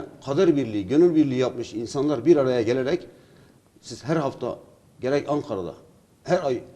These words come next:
gerek Urfa'da, işte başta dedim ya, sivil toplum örgüt, kanat önderleri, işte siz ulusal ve yazılı medya,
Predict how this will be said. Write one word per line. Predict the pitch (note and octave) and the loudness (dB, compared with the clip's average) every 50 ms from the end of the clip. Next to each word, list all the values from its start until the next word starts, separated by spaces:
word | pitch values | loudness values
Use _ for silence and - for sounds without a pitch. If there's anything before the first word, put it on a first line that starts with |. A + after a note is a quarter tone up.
| - - _ - - | -20 -20 _ -16 -8
gerek | A#2 C3+ D#3 D#3+ D#3 - | -4 0 0 0 2 4
Urfa'da, | F3 E3+ - C3 G#2+ F2 F2 D#2+ - - - _ _ _ _ | 2 2 2 0 -6 -10 -10 -12 -14 -18 -20 _ _ _ _
işte | - - - E2 | -18 -16 -12 -8
başta | F#2+ G#2+ G#2 - C#3 C3 | -8 -8 -6 -6 -6 -6
dedim | D3 D#3+ F#3+ F#3+ D3 | -6 -8 -8 -8 -8
ya, | G#2 F2 - | -10 -10 -12
sivil | - - - A#2+ A#2 A#2 | -14 -14 -12 -10 -8 -8
toplum | A2 - A#2 A2 - - A#2+ | -8 -8 -8 -8 -8 -6 -6
örgüt, | G#2+ G2+ F2+ G2 - - - - _ _ _ _ _ _ _ - | -6 -6 -8 -10 -16 -18 -20 -20 _ _ _ _ _ _ _ -10
kanat | F#2+ C3+ - C3 B2+ B2+ | -6 -4 -4 -4 -4 -4
önderleri, | A2 G#2 F2 E2+ D2+ D#2 D2+ - - - - _ _ _ _ _ _ _ | -4 -4 -4 -6 -8 -8 -12 -14 -16 -20 -20 _ _ _ _ _ _ _
işte | - - - G2+ | -20 -14 -12 -12
siz | G2 - C#3 C#3 - - - - _ _ _ _ _ _ _ _ _ - | -10 -10 -12 -12 -12 -14 -18 -20 _ _ _ _ _ _ _ _ _ -12
ulusal | G#2 G#2 A2 - - C#3+ C#3+ | -10 -10 -10 -6 -4 -4 -2
ve | C3+ B2+ A#2 - - - - - - - _ _ | -2 -2 -4 -4 -8 -12 -20 -20 -20 -20 _ _
yazılı | G2+ A2+ A#2 G2+ B2 C3+ C#3+ | -6 -6 -4 -2 0 0 0
medya, | C3 A2+ G2+ F2+ A#2 C#3 E3 | 0 0 0 -2 -2 -4 -4